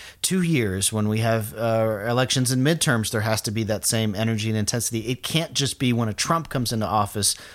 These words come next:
or a Kavanaugh gets put up in the spotlight. Like, it, it, it, that has to be a continuum. And so how do we, uh, not that we have the answers to that, but,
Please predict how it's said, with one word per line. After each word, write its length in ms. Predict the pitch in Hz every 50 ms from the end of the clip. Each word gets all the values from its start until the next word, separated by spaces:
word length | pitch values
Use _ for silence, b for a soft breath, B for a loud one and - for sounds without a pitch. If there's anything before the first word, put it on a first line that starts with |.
| B
or 160 | B - 127 127
a 60 | 120
Kavanaugh 720 | - - 143 135 139 135 139 127 117 110 104 98 98 95 90 B B B B B B B _
gets 240 | - 123 110 - -
put 220 | - - 147 127
up 160 | 117 110 104
in 160 | - 123 117 113
the 80 | 107
spotlight. 640 | 98 - - 123 127 117 85 80 82 73 69 64 -
Like, 240 | 101 107 101 - 113
it, 120 | 120 117
it, 220 | 117 123 139 135 -
it, 200 | 143 - - 127
that 240 | 147 156 175 180 -
has 180 | 139 147 143
to 100 | - 147
be 160 | 127 120 120 110
a 40 |
continuum. 760 | 104 - 117 98 - 110 101 92 85 82 76 85 110 135 131 - b b b b b b -
And 260 | 113 113 107 110 107
so 120 | - 117 104
how 180 | 107 135 135
do 100 | 143 143
we, 360 | 139 139 135 131 127 123 120 B B B B B B B B _
uh, 220 | - 110 110 110 110
not 220 | 110 110 110 -
that 80 | - 113
we 140 | 104 104 113
have 180 | 120 107 104
the 100 | 104 73
answers 420 | 92 160 202 - - - 123 117 -
to 120 | - 127
that, 320 | 110 98 95 98 92 73 -
but, 240 | 107 101 95 -